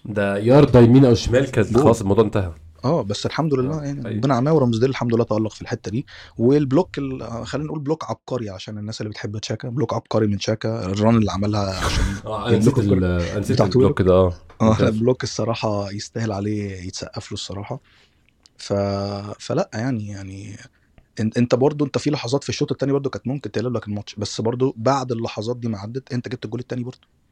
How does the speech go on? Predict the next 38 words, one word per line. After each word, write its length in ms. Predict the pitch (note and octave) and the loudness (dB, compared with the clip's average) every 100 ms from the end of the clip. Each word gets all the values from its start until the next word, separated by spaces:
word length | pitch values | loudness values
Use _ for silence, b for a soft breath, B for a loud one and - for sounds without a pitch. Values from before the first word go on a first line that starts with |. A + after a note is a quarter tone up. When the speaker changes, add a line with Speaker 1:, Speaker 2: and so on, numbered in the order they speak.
| _ _ - | _ _ -6
Speaker 2:
نفس 180 | B2 - | -4 0
اللي 100 | A#2+ | -2
حصل 80 | - | -2
في 60 | B2+ | -4
الشوط 220 | D3 C3 | -2 -2
الاولاني. 300 | A#2+ C3 A2 - | -2 -4 -8 -8
Speaker 1:
بالظبط، 380 | G2 A2+ C3 C3 | 0 2 2 0
يعني 220 | A#2 A#2+ | 0 4
هي 200 | D3 F3+ | 6 6
الر-، 220 | D3+ F3 | 6 6
هي 100 | F3 | 6
الربع 220 | G#3+ A3+ | 6 6
ساعه 180 | G3+ G#3+ | 2 2
الاولانيه 580 | G3 C#3 C#3 C#3+ F3 D3+ | 2 2 2 4 4 4
في 80 | - | 0
الشوط 340 | - D#3 D3+ | -4 -4 -4
التاني 360 | A2+ - C3+ C3+ | -8 -4 -4 -2
يا 320 | G2+ F#2+ F#2+ | -2 -2 0
هادي، 280 | C3+ E3+ E3 b b b b b b _ - | -2 -4 -10 b b b b b b _ 0
آم، 920 | A#2+ A2 A2 G#2+ G#2+ G#2 G2+ G2 - - | 4 6 6 6 4 2 2 0 -4 -6
تلات 160 | B2 B2+ | -2 0
فرص 220 | C3 B2 | 2 0
دول، 280 | - B2 E3 | 2 0 0
فرصه 400 | - A#2+ A#2+ A#2+ | -2 -4 -4 -8
ايزاك 280 | A#2 G#2 G#2+ | -6 -6 -8
في 100 | - | -8
العارضه، 640 | F#2 E2+ C#3 - E3+ E3+ b b b b _ | -6 -2 -2 0 -2 -2 b b b b _
آه، 540 | - G2+ F#2+ G2 G2 F#2 | -12 -8 -6 -6 -8 -8
فرصه 380 | - G#2+ - | -6 -6 -2
فابيان 380 | G2+ G2+ F#2 F#2 | -2 0 0 0
شار، 380 | - C3 D#3 D3 | 4 4 6 2
والفرصه 540 | A2+ G2 - A#2+ A#2+ | 0 -2 -4 -8 -6
بتاعت 260 | G2+ G2 G#2+ | -6 -6 -4
ويلوك 240 | A#2 A2 | -6 -4
ال-، 540 | G2+ F#2+ F#2+ F#2 F2+ F2+ - - | -4 -4 -4 -4 -6 -8 -12 -2
تشاكا 220 | A2 A2 | 0 4
لحقها، 420 | F#2+ - A2+ A2+ G#2 | 2 2 0 0 2
يعني 300 | G#2 G2+ | 2 2